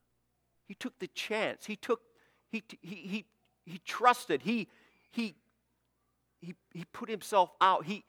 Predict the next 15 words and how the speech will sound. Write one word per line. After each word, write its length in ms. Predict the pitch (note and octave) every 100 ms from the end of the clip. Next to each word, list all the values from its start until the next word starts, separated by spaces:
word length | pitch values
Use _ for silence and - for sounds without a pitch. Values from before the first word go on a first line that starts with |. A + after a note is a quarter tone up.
| _ _
he 120 | - F#3
gave 400 | C#3+ B3+ D4 A#3+
of 140 | G3
himself. 580 | E3+ D3+ - C#3+ A2+ -
He 80 | D3+
committed 540 | - F#3+ A#3+ D#4+ D4
himself. 500 | G3 D3 - C#3+ A2+
He 80 | A3
committed 420 | - B3+ D#4 D#4
his 200 | A#3+ F#3
life. 160 | G3 F#3+
He 80 |
gave 360 | F#3+ B3+ D#4+ F4
his 220 | A#3 D3+
life 540 | C#3+ A#2+ G2 - -